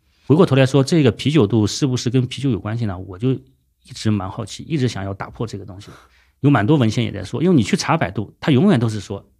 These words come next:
就跟啤酒肚有关系，因为它里面的热量很高，被称为液体面包，它是这么说的。但实际上什么呀？正好办公室那天，我想为了这个节目，我特别想拿一罐可乐来看一下的。正好旁边办公桌上有一罐可乐，我拿上来看了，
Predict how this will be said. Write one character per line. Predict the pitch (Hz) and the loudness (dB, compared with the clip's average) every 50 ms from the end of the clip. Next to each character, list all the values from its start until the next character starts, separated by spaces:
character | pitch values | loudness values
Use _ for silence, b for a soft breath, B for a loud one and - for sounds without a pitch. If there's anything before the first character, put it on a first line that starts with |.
| _ _ _ | _ _ _
就 | 180 160 | -2 0
跟 | - 131 | 0 -2
啤 | - 127 | -2 -2
酒 | 127 110 | -4 -4
肚 | 104 120 113 | -2 -2 -4
有 | 101 92 | -4 -4
关 | 110 107 110 | -6 -8 -8
系， | 110 101 | -8 -6
因 | 127 143 | -6 -6
为 | 131 | -4
它 | - 147 143 | -4 -4 -4
里 | 131 120 | -2 -2
面 | 131 127 | -2 -2
的 | 131 | -2
热 | 151 147 | -2 -2
量 | 131 120 110 | -2 -4 -6
很 | 98 101 | -8 -8
高， | 107 120 | -8 -10
被 | 135 - 143 | -6 -4 -6
称 | - - - 131 | -4 -4 -4 -2
为 | 117 110 110 - - _ | -2 -2 -2 -4 -8 _
液 | - 175 156 110 98 | -6 -4 -4 -4 -6
体 | - - - - - - | -10 -16 -18 -20 -18 -10
面 | 113 123 110 101 101 | -10 -8 -8 -10 -10
包， | - - 156 165 - _ _ _ _ _ _ _ _ _ _ _ | -10 -10 -10 -10 -12 _ _ _ _ _ _ _ _ _ _ _
它 | - 156 | -6 -6
是 | 147 143 151 | -4 -4 -6
这 | 135 - 196 | -6 -6 -8
么 | 127 90 | -8 -8
说 | - - - 110 | -12 -16 -20 -20
的。 | - - _ b b b b b b b _ | -20 -20 _ b b b b b b b _
但 | 170 156 | -6 -6
实 | 127 - 143 | -4 -4 -2
际 | 143 | -2
上 | 160 147 | -2 -2
什 | 123 - 104 95 | -2 -4 -8 -8
么 | 101 117 | -6 -4
呀？ | 139 131 B B B B B B B _ _ | -4 -4 B B B B B B B _ _
正 | - - 185 | 2 4 6
好 | 165 | 6
办 | 151 165 160 156 | 6 6 4 6
公 | 165 | 4
室 | 160 - | 4 4
那 | 175 156 | 4 4
天， | 127 151 147 | 4 4 2
我 | 131 147 | 2 2
想 | 139 - 120 127 | 2 2 0 2
为 | 147 156 | 2 2
了 | 143 | 2
这 | 131 151 | 2 2
个 | 135 113 | 0 -2
节 | - 101 90 | -2 -6 -6
目， | 110 127 117 | -6 -4 -4
我 | 98 98 | -4 -6
特 | 95 - 147 | -6 -4 -4
别 | 131 139 | -4 -2
想 | 123 123 113 | -4 -4 -6
拿 | 101 90 104 | -4 -6 -6
一 | |
罐 | - 123 120 110 | -4 -2 -2 -2
可 | - - - 95 | -4 -6 -12 -10
乐 | 95 107 110 | -8 -6 -6
来 | 101 95 101 | -6 -8 -12
看 | - - - 156 113 | -12 -10 -10 -8 -8
一 | |
下 | 95 - - 98 | -8 -10 -14 -14
的。 | 67 - - _ _ _ | -16 -18 -20 _ _ _
正 | - 175 156 | -4 -2 0
好 | 127 104 101 - - _ _ _ _ | 0 -2 -4 -8 -16 _ _ _ _
旁 | - 107 113 | -8 -6 -4
边 | 127 131 131 | -2 -2 -2
办 | 131 127 | -2 -2
公 | 120 131 135 | -2 -2 -4
桌 | 131 139 | -4 -4
上 | 127 127 110 | -4 -4 -6
有 | 98 92 92 98 | -6 -8 -8 -10
一 | 110 | -8
罐 | - 160 143 | -8 -6 -8
可 | 110 - - - 87 | -8 -10 -12 -16 -18
乐， | 92 | -16
我 | 98 101 | -16 -16
拿 | 101 98 98 110 | -14 -14 -12 -10
上 | 131 131 | -8 -8
来 | 120 | -8
看 | 113 - - 123 101 | -10 -10 -10 -10 -10
了， | 98 | -10